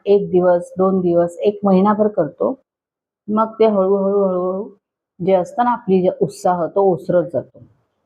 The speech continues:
का? सगळं बघूया आपण. पहिली गोष्ट तर संकल्प सुरू कधी करायचा?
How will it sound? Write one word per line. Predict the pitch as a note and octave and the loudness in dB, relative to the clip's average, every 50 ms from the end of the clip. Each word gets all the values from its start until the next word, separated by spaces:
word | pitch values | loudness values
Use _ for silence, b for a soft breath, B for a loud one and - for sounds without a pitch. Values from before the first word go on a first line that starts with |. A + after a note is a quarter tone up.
| _ _ _ _ _ _ _ _ _ | _ _ _ _ _ _ _ _ _
का? | - A3 G#3+ - - - - - _ _ _ _ _ _ _ _ _ _ _ _ _ | -2 -2 -2 -2 -4 -8 -18 -20 _ _ _ _ _ _ _ _ _ _ _ _ _
सगळं | - F#3 A#3+ A3 A#3 A#3 G#3+ | -4 -2 -2 0 0 0 0
बघूया | G3 D#3+ D#3 D#3+ D#3+ D3+ | 0 -2 -4 -4 -4 -4
आपण. | - - - B2 G2 G#2+ A2 _ _ _ _ _ _ _ _ _ b b b b - | -6 -6 -8 -8 -8 -8 -10 _ _ _ _ _ _ _ _ _ b b b b 0
पहिली | A3 G#3+ G#3+ A3 B3+ C4+ | 2 2 2 2 0 0
गोष्ट | C4 A#3+ G#3 - - | -2 -2 -2 -2 -2
तर | A3+ G#3+ G#3+ G#3 F3 F3 - - - _ | -2 0 0 0 -2 -2 -4 -8 -14 _
संकल्प | _ - G#3+ G3+ G3+ G3 G3 A3+ A3+ A#3 A3+ - B3 | _ -4 -4 -4 -4 -4 -2 -2 -2 -2 -2 -2 -2
सुरू | C4 B3+ B3+ - - G#3+ G#3 G3+ G#3+ G#3+ | -2 -2 -2 -2 0 2 2 2 2 0
कधी | G#3 - A3 G3 G3+ G#3+ | -2 0 0 0 0 0
करायचा? | G3+ G3+ E3 C#3 B2 A2+ A#2+ - - - - | 0 0 -2 -2 -2 -4 -8 -12 -18 -20 -20